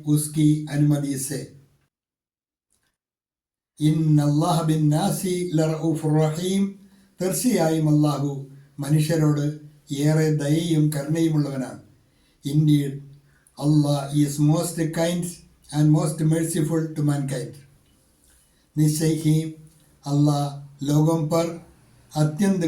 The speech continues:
कृपालु और दयावान है। निश्चय ही अल्लाह लोगों पर अत्यंत कृपालु और दयावान है।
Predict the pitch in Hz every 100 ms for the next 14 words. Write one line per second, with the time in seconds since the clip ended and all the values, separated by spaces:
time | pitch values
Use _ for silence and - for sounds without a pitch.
0 | 151 151 151 160 170 165 165 165 - _
1 | _ - 147 151 151 147 147 - _ _
2 | _ _ 131 139 143 151 147 143 135 131
3 | 131 120 - _ _ _ _ _ _ _
4 | _ _ - 143 139 165 160 147 165 175
5 | 180 - - _ _ 139 151 156 160 165
6 | - - 135 143 165 214 208 147 143 143
7 | - - - - - 160 156 156 156 151
8 | 147 151 156 151 151 - - _ 147 143
9 | 147 151 151 135 131 135 147 151 143 143
10 | 143 143 135